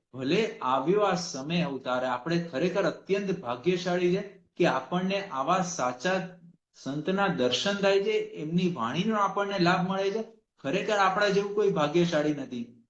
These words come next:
એક કવિએ ખૂબ સરસ વાત કરી છે કે ગુલાબની વચ્ચે કાંટા છે, એનો કકળાટ કર્યા વિના કાંટાની વચ્ચે ગુલાબ મહેકી ગયું છે,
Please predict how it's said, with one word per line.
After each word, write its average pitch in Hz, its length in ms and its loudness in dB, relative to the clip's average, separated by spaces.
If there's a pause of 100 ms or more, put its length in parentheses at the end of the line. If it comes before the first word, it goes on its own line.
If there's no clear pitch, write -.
(580)
એક 160 260 -2
કવિએ 175 300 4
ખૂબ 175 180 -2
સરસ 190 380 -4
વાત 175 220 -2
કરી 147 200 -2
છે 123 120 -8 (480)
કે 180 380 0
ગુલાબની 185 1160 0
વચ્ચે 156 540 0
કાંટા 190 540 0
છે, 127 380 -4 (360)
એનો 185 320 2
કકળાટ 202 760 2
કર્યા 190 300 2
વિના 160 480 -2 (720)
કાંટાની 226 680 2
વચ્ચે 202 520 -2
ગુલાબ 202 540 2 (360)
મહેકી 175 380 0
ગયું 202 280 0
છે, 196 420 -2